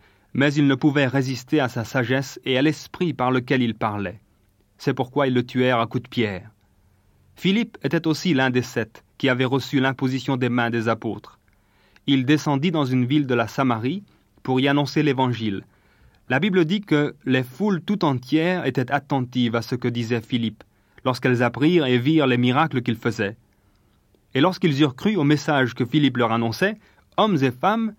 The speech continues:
se firent baptiser. Ce qui suit est très important pour comprendre cette question de l'imposition des mains.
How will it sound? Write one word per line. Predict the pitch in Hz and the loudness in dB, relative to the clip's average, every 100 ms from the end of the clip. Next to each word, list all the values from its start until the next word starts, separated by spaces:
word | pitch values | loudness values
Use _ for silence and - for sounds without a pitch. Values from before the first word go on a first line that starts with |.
| _ | _
se | - 135 | -4 -4
firent | - 214 123 | 0 -2 0
baptiser. | 143 139 110 101 90 - _ _ _ _ _ _ _ _ | -2 -2 -4 -4 -6 -10 _ _ _ _ _ _ _ _
Ce | - | -4
qui | 165 127 | -4 -4
suit | - 170 196 - _ | -4 -4 -4 -10 _
est | 123 | -4
très | 120 151 127 | 2 2 2
important | 123 120 - 110 120 _ _ | 0 -4 -4 -6 -6 _ _
pour | 135 120 | -6 -2
comprendre | 139 127 147 160 139 120 | -2 -2 2 2 2 0
cette | 117 123 | -2 -2
question | - 127 - 139 | -2 -2 -2 -2
de | 123 | 2
l'imposition | 120 127 131 120 117 113 | 2 2 0 -4 -4 -4
des | 104 | -2
mains. | 101 92 | -4 -6